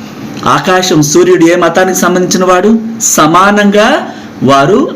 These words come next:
అవి, అవన్నీ కూడా సమానంగా ప్రేమతో అందరికీ పంచుతున్నాయి. గాలి, నీరు, నిప్పు, ఆ సూర్యరశ్మి, వర్షం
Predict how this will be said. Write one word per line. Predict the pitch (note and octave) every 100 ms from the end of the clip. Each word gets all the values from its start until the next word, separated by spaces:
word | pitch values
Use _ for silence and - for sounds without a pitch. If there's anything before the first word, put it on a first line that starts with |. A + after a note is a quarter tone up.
| -
అవి, | A#2+ F3 A3+
అవన్నీ | B2+ B2 C#3+ F#3+
కూడా | F#3 D3+ D3+
సమానంగా | D3+ C#3+ C3+ D#3+ E3 D#3 D3+
ప్రేమతో | C#3+ C#3+ C#3+ D3+ D3
అందరికీ | C#3 C3+ D#3+ E3
పంచుతున్నాయి. | E3 C3+ - A#2 B2 A#2+ G#2+ A#2+
గాలి, | B2+ C3 B2+ A#2
నీరు, | B2 C3+ B2+
నిప్పు, | A#2+ C3 - C#3+ G#2+ - - - - - - -
ఆ | A#2
సూర్యరశ్మి, | B2 F3+ F3 D#3+ D3 - D3
వర్షం | B2+ C#3 D3+ - D3+ A2+ -